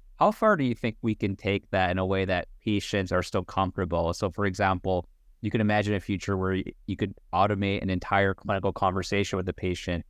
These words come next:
Will there s-, the, will patients still trust the chatbot experience with avatars in the future or, or not? I'm kinda curious how you think about what will likely happen in the future.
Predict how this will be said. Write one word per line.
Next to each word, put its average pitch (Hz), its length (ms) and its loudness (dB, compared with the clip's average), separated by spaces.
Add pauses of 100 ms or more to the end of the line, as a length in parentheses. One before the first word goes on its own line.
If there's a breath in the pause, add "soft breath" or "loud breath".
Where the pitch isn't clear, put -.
(380)
Will 104 120 0
there 104 120 0
s-, - 160 -16
the, 98 260 -4
will 110 140 0
patients 120 440 -2
still 107 320 2
trust - 460 0
the 90 80 -2
chatbot 98 480 2
experience 95 580 -2
with 90 140 -2
avatars 107 600 2
in 113 60 -2
the 104 60 -2
future 107 640 -2
or, - 160 -4
or 90 140 -2
not? 95 420 2
I'm 104 80 -6
kinda 143 160 2
curious - 160 0
how 110 80 0
you 107 100 2
think 92 240 -2
about 92 380 4 (240)
what - 180 2
will 95 140 2
likely 92 340 2
happen 90 360 -2
in 85 80 -2
the 82 60 -6
future. - 440 -6